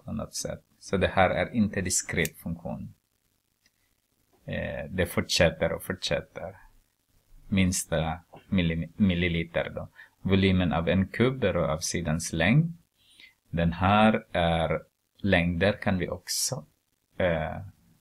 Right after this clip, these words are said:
preci-, inte precisera. Längden kan inte precisera. Så det här är också inte diskret.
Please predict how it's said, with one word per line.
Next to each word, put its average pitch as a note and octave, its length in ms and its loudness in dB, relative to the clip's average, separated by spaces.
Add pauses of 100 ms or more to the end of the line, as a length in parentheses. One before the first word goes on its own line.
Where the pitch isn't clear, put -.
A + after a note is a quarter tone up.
(840)
preci-, F#2+ 500 0
inte F#2+ 280 0
precisera. F2+ 680 0
Längden G2+ 420 0
kan F2 160 -2
inte E2+ 200 -6
precisera. - 680 -4
Så - 160 -8
det E2 120 0
här E2+ 120 2
är - 240 -4
också - 680 -4
inte A2 420 4
diskret. - 520 -8